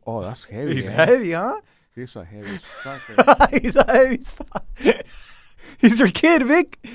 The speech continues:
Speaker 1: Hey, Kim.
Speaker 2: No, your kid.
Speaker 1: Oh, my
Speaker 2: Oh,
Speaker 1: kid.
Speaker 2: Kim, too.
Speaker 1: Yeah,
Speaker 2: Yeah.
Speaker 1: looks like Kim.
Speaker 2: Yeah. <laughs> The hairy tolo, right?
Speaker 1: Yeah. <laughs> That's a,
Speaker 2: Sit him
Speaker 1: that
Speaker 2: down, sit him down.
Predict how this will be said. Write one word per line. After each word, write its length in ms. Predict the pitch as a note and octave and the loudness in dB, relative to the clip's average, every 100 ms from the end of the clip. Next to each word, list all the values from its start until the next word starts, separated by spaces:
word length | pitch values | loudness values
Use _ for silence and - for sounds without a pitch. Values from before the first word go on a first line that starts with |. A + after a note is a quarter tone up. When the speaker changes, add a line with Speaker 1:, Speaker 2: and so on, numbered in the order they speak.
| B3 _ - - - | -20 _ -20 -20 -10
Speaker 1:
Hey, 400 | F3+ A#3 G#3+ E3 | -6 -2 -2 -2
Kim. 720 | A#3 B3+ C#4 C#4+ C4 F3 A2+ _ - | -2 0 2 2 2 0 -4 _ -4
Speaker 2:
No, 160 | G3+ A#3+ | 6 6
your 160 | G3+ | 6
kid. 600 | D#3 - B3+ - C#3+ G#2 - - | 2 0 0 0 -4 -4 -10 -6
Speaker 1:
Oh, 140 | C#3 | -4
my 160 | B2 A2 - | -4 -8 0
Speaker 2:
Oh, 180 | F3+ E3+ | 4 4
Speaker 1:
kid. 80 | B2+ | 4
Speaker 2:
Kim, 240 | A#3+ A3 | 0 0
too. 280 | F#3 C4 F#3 - _ _ _ _ _ _ | -2 -6 -6 -8 _ _ _ _ _ _
Speaker 1:
Yeah, 200 | B3 E3+ - _ | -14 -14 -16 _
Speaker 2:
Yeah. 160 | - - | -8 -6
Speaker 1:
looks 180 | - | -4
like 180 | F3+ E3 | -4 -6
Kim. 220 | - G3+ | -6 -10
Speaker 2:
Yeah. 300 | F3+ A3+ F3 - | -8 -4 -4 -4
<laughs> 40 | - - - - _ - - _ - _ - - - _ - A3 _ | -10 -20 -20 -20 _ -10 -10 _ -20 _ -20 -14 -16 _ -8 -8 _
The 140 | C#3 | 0
hairy 260 | D#3+ G3 G3+ | 2 0 2
tolo, 300 | A3+ A#3+ F3+ | 2 2 2
right? 240 | G#3+ B3+ _ _ | -2 -4 _ _
Speaker 1:
Yeah. 220 | G#2 B2+ G3 | -10 -10 -4
<laughs> 1120 | - _ _ _ _ _ _ _ _ _ - | -6 _ _ _ _ _ _ _ _ _ -8
That's 220 | - A#3 G3+ | -8 -14 -12
a, 360 | C3 - C3 | -14 -14 -2
Speaker 2:
Sit 100 | D3+ | 2
him 120 | A3+ G#3 | 2 0
Speaker 1:
that 60 | |
Speaker 2:
down, 200 | C#4 A3 | -2 -2
sit 180 | D#3+ G#3 | -6 -8
him 100 | G#3 | -8
down. 340 | A3+ F4+ A#3 | -10 -10 -12